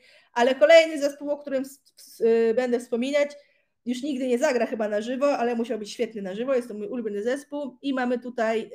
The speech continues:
y, od mojego ulubionego zespołu na świecie, y, przykład teraz zdania w tak zwanym trybie zerowym, czyli w którym obydwie części zdania mamy tak naprawdę w tym samym czasie.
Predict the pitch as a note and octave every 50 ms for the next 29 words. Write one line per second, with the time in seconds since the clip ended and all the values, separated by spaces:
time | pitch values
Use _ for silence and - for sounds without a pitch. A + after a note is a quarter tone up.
0 | A3 A3+ G#3+ - G#3+ G#3+ A3 G#3+ A#3 A3+ A3+ A#3+ A#3 - B3 A#3+ A3+ A3+ A3 A3+
1 | A3 G#3+ G#3 G#3 - - A3 G#3 G3+ G3+ G#3 G3 G3 - B3+ A#3+ - - - C4+
2 | D#4 D#4+ D#4+ D#4+ - _ _ _ _ _ _ _ _ _ _ _ _ _ A3+ G#3+
3 | G#3 G#3 G#3+ G#3 G#3 G#3 G#3+ G#3 G#3+ - - C#4 C#4 C#4 - A#3+ A#3 A#3 A#3 -
4 | - G#3+ G3 G3 G3 F#3+ F#3+ - - G3 G#3+ G#3+ G#3 G#3 B3 B3 B3 B3 B3 A#3+
5 | A#3 A#3 A#3 A#3 - G#3 A3 A3 A3 G#3+ A3 A3 A3 - A#3 A#3+ G3+ A3 G3+ G3+
6 | G#3+ F#3+ G3 G3+ G#3 A3 A#3 A3 G#3 G#3 F#3+ F#3+ F#3+ F#3+ - E3+ F3+ F3+ F#3+ F#3+
7 | - - - - - - _ _ - - - - A#3 A3+ A3 A3 G#3+ A3 A3+ G#3
8 | A3+ A#3+ A#3+ A#3 - A#3 A3+ - - A3+ A3+ A3+ A#3 - - G#3+ G#3+ G#3 A3+ A3
9 | A3 A3 G#3+ G#3 - - G3+ A3 G3+ G3+ - G3+ G3+ G#3 G3+ - - G3+ G3+ G3+
10 | - G3+ G3 G#3 G3 G3+ G3+ - G3+ F#3 F3+ F3+ - - -